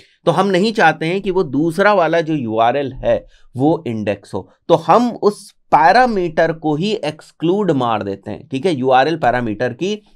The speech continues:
हेल्प से। अब ध्यान से समझना, ये काम आज के टाइम में रोबोट्स डॉट टी एक्स टी की भी हेल्प से हो जाता है। और Google का कहना है कि भाई जब रोबोट्स डॉट टी एक्स टी के हेल्प से भी हम डिसअलाउ कर देते हैं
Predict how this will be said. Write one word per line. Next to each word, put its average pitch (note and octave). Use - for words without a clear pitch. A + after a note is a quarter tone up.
हेल्प E3
से। -
अब F3
ध्यान E3
से G#3+
समझना, G#2+
ये C#3
काम E3+
आज C#3+
के G3
टाइम C3+
में F3
रोबोट्स B2+
डॉट D#3+
टी D3
एक्स -
टी B2+
की -
भी D3+
हेल्प G#2+
से C#3+
हो G#2
जाता E2
है। D#2+
और D#3
Google E3
का -
कहना C3
है F3+
कि G#3+
भाई D#3
जब F3+
रोबोट्स D3+
डॉट F#3
टी C#3+
एक्स C3+
टी F#3+
के F3+
हेल्प C#3+
से D#3
भी E3+
हम G#3+
डिसअलाउ E3
कर G3+
देते D#3+
हैं D3+